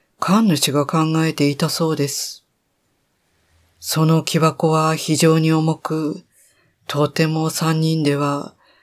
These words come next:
持ち上げることも移動させることもできない。それで、その宝物殿から丸太で簡単なレールを敷設し、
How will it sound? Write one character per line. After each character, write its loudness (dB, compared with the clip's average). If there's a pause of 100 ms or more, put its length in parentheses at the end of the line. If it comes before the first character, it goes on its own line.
(160)
持 2
ち 2
上 4
げ 4
る 0
こ -2
と 0
も 0 (720)
移 0
動 4
さ -2
せ 0
る 0
こ -4
と 0
も 2
で 0
き -2
な 2
い。 -4 (840)
そ 0
れ 2
で、 0 (300)
そ 0
の 4
宝 2
物 0
殿 2
か 0
ら -2 (560)
丸 2
太 2
で 4
簡 -2
単 -2
な 0
レ 4
ー 2
ル 2
を 0
敷 -6
設 0
し、 -2